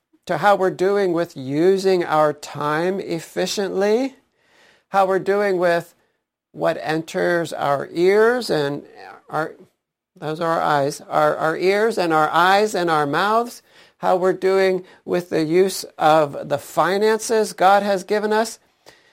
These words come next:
and in, in every area of our life. Shuva begins with, you know, probing in, uh, this, it's a, it's a methodical thing that we can do,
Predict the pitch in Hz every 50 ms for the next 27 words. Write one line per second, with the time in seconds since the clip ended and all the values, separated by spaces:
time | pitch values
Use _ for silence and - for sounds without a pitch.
0 | _ _ _ _ _ _ _ _ _ _ 170 170 175 175 170 170 170 170 165 -
1 | - - - 185 196 - - 208 208 180 214 240 233 240 233 220 165 196 202 202
2 | 202 190 185 175 160 170 175 - 147 - 165 175 170 160 160 160 160 170 160 143
3 | 135 135 - - - - - - - 247 254 240 240 233 214 214 190 185 190 190
4 | 185 185 185 185 180 - - _ _ _ _ _ _ _ _ _ _ _ - -
5 | 156 180 170 170 165 - - _ _ _ _ _ _ _ _ - 156 165 160 151
6 | 151 143 143 143 143 147 147 143 - - - 220 226 226 220 208 208 202 202 175
7 | 156 175 185 185 180 180 175 175 175 - - - - - - - 160 - 151 170
8 | 160 170 185 185 185 - 202 - - 220 208 208 - 190 185 - 208 196 196 196
9 | 190 185 - - 185 180 180 190 196 196 190 - 185 175 160 165 - 208 202 202
10 | 208 202 185 156 156 151 147 156 147 147 - 170 156 147 143 131 135 147 147 143
11 | 147 147 151 151 147